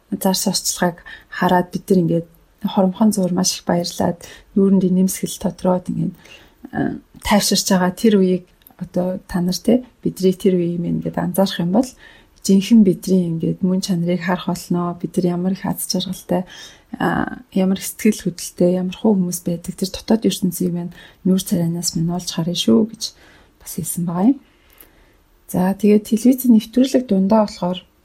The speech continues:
ялангуяа хүүхдийн нэвтрүүлгийг нотисэнтэй хүмүүс сонирхож үзээд байт юм л да үди 30 40 50 гарсан ч гэсэн тий Тэгэхээр нөгөө тархин сайн хөгжөөг юм шүү жоохон хөгжиг цагаар нь шинтай юм шүү гэж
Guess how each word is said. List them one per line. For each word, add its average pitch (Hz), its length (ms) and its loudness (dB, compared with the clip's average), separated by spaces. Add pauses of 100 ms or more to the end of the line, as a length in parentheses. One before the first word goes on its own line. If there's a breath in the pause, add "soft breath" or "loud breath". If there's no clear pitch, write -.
ялангуяа 196 520 -2 (1000)
хүүхдийн 247 400 6
нэвтрүүлгийг 190 800 -2
нотисэнтэй 185 720 -2
хүмүүс 180 280 -2 (360 loud breath)
сонирхож 196 480 0
үзээд 185 320 -2
байт 170 160 -8
юм 175 160 -2
л - 160 -10
да 247 160 4
үди 185 320 0
30 - 320 -8
40 185 160 -4 (320)
50 - 0 -
гарсан 180 320 -4
ч 185 60 -6 (100)
гэсэн 175 160 -4
тий 233 160 4 (720 soft breath)
Тэгэхээр 190 300 2 (420 soft breath)
нөгөө 175 240 0
тархин - 320 4
сайн 190 320 0
хөгжөөг 180 400 -4
юм 180 80 0
шүү 180 320 0 (640 soft breath)
жоохон 220 400 2
хөгжиг - 320 -4
цагаар 196 320 2
нь 180 80 -2
шинтай - 400 0
юм - 0 -
шүү 87 320 0
гэж - 80 -10